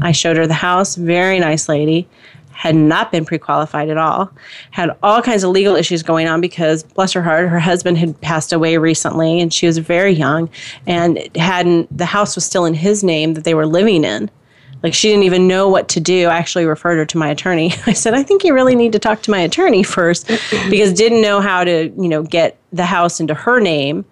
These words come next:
And her husband had passed away a couple of months before. I mean, it was just nowhere near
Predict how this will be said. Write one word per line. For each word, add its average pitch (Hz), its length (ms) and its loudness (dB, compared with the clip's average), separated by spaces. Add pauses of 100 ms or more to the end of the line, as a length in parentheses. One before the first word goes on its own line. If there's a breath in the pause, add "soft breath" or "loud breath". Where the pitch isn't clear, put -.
(360 loud breath)
And 180 100 0
her 175 80 0
husband 180 320 0
had 156 320 -2
passed 165 300 -4
away 160 160 4
a 165 40 2
couple 151 260 -2
of 147 100 0
months 151 240 -2
before. - 180 -4
I - 60 2
mean, 247 120 4
it 262 40 4
was 269 120 2
just 311 160 0
nowhere 240 460 4
near 190 300 2